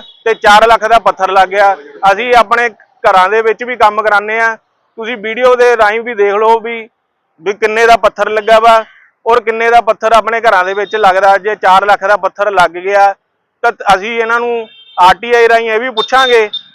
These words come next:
ਕਿ ਕਿੰਨੇ ਦਾ ਪੱਥਰ ਲੱਗਾ, ਉਹਦੇ ਬਿੱਲ ਦੀ ਕਾਪੀਆਂ ਜਿਹੜੀਆਂ, ਉਹ ਵੀ ਪ੍ਰੋਵਾਈਡ ਕਰਾਂਗੇ।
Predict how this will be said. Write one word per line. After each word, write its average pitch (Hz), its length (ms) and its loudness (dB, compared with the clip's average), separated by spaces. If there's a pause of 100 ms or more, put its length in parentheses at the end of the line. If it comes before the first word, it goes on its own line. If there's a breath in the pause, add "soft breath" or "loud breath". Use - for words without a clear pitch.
(160)
ਕਿ 240 80 -8
ਕਿੰਨੇ 226 300 -2
ਦਾ 240 120 4
ਪੱਥਰ 220 360 -2
ਲੱਗਾ, 214 300 2
ਉਹਦੇ 226 240 2
ਬਿੱਲ 190 320 -4
ਦੀ 226 120 -8
ਕਾਪੀਆਂ 214 420 -2
ਜਿਹੜੀਆਂ, 220 220 -4
ਉਹ 220 60 0
ਵੀ 247 120 -6
ਪ੍ਰੋਵਾਈਡ 214 420 0
ਕਰਾਂਗੇ। 220 480 0